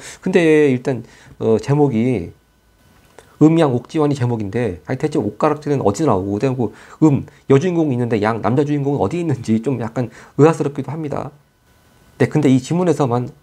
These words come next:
옥지환, 옥가락지가 안 나올 뿐이지 상당히 이 서사 전체에 있어가지고 굉장히 또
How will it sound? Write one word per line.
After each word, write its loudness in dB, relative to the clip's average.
옥지환, 0
옥가락지가 -2
안 -2
나올 0
뿐이지 -8
상당히 -8
이 -6
서사 0
전체에 0
있어가지고 -6
굉장히 -4
또 -4